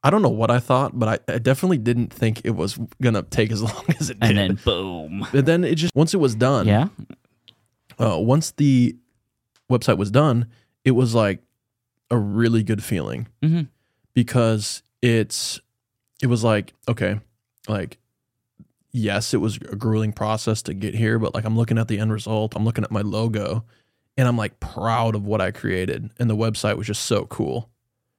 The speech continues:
Speaker 1: And that was worth all of the headaches. And I'll tell you, if you ever wanna learn something, I, I, I don't know, this might have something to do with it. I don't think I'm, like, a genius or anything.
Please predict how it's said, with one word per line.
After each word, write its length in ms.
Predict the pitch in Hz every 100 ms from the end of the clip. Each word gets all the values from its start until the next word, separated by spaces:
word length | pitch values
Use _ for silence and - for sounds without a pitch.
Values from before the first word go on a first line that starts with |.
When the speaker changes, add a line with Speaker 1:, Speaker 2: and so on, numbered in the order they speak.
| _ _
Speaker 1:
And 220 | 123 117 101
that 340 | 110 117 -
was 260 | 127 117 107
worth 440 | 104 123 113 - -
all 260 | 110 110
of 80 | 104
the 100 | 95
headaches. 640 | - - 95 - - - - _ _ _ _ _ -
And 80 |
I'll 80 | 117
tell 220 | 110 117
you, 100 | 107
if 100 | 95
you 60 | 120
ever 140 | 123
wanna 160 | 143 120
learn 220 | 107 101
something, 340 | 110 113 123 123
I, 100 | 127 -
I, 100 | -
I 60 | 214
don't 120 | 131
know, 240 | 107 107 - _ _ -
this 200 | - 120
might 180 | 110 110
have 120 | 117
something 220 | 131 123
to 40 | 123
do 20 |
with 100 | 127
it. 80 | -
I 80 | 202
don't 120 | 240
think 140 | 127
I'm, 60 | 104
like, 100 | 90
a 40 |
genius 400 | - 107 104 76
or 40 | 78
anything. 300 | 76 71 113